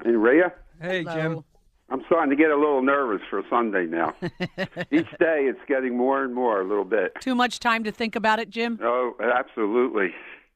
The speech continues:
Speaker 3: What are you nervous about? What are you most nervous about?
Speaker 1: Well, in football, you know, any given Sunday, Sunday, anything can happen. The, uh, I don't, I don't wanna see the Eagles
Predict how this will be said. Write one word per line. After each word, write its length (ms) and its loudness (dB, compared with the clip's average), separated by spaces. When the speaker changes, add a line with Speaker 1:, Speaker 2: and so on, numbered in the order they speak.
Speaker 3:
What 200 0
are 40 2
you 140 2
nervous 400 0
about? 280 0
What 120 -6
are 20 -4
you 120 -6
most 380 -6
nervous 380 -12
about? 240 -12
Speaker 1:
Well, 440 0
in 260 2
football, 560 4
you 140 -2
know, 180 4
any 220 2
given 340 0
Sunday, 360 -2
Sunday, 380 0
anything 420 -2
can 120 -2
happen. 420 -4
The, 280 2
uh, 680 -20
I 60 -2
don't, 160 -4
I 140 2
don't 120 6
wanna 240 6
see 120 6
the 60 6
Eagles 200 -2